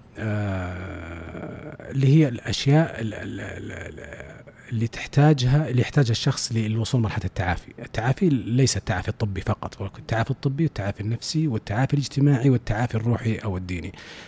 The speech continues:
هذه الأربع ق-، ال-، الأشياء هي اللي نعمل عليها في منازل منتصف الطريق وبرامج الرعاية اللاحقة.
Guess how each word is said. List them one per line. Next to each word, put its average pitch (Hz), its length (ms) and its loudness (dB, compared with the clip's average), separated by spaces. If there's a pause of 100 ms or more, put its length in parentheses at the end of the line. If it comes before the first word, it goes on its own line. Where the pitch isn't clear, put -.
هذه 160 180 8
الأربع 135 540 6
ق-، - 140 -8
ال-، 110 300 -2
الأشياء 104 720 2
هي 156 140 10
اللي 131 140 10
نعمل 107 300 6
عليها 120 280 2
في 113 140 -2
منازل 107 300 0
منتصف 101 340 -6
الطريق 131 320 0
وبرامج 123 380 4
الرعاية 92 280 0
اللاحقة. 85 360 -6